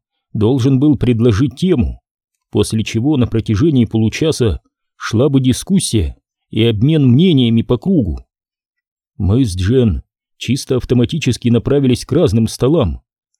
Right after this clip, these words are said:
и темой в той группе, где оказался я,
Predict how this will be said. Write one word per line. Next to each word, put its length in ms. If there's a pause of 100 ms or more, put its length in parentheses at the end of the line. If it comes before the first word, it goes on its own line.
(160)
и 160
темой 360
в 80
той 160
группе, 340
где 220
оказался 480
я, 360